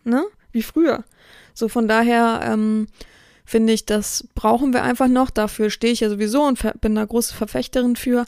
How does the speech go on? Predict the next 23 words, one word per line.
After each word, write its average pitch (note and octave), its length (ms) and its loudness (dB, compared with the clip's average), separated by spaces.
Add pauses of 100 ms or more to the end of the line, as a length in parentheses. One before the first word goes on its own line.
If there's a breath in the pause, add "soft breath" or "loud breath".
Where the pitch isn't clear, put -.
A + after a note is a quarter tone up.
(400 loud breath)
Aber A3+ 520 4 (640)
an A3 160 4
sich B3+ 280 2
glaube A3 240 4
ich - 140 -2
einfach, A3 320 0
dass - 240 -4
ich - 260 -8 (220)
Menschen A3+ 540 2
besser G#3 440 0 (140)
lesen C4 340 -2
kann, C4 400 -4 (480 loud breath)
besser G#3+ 220 -2
einschätzen A#3+ 560 0
kann, A3+ 440 0
besser G#3+ 360 0
Reaktionen G#3+ 560 -2
abschätzen A3+ 520 -4
kann, G#3+ 400 -2 (360 loud breath)
noch A#3 200 0
empathischer B3 640 0
geworden A3+ 640 0
bin. A3+ 480 0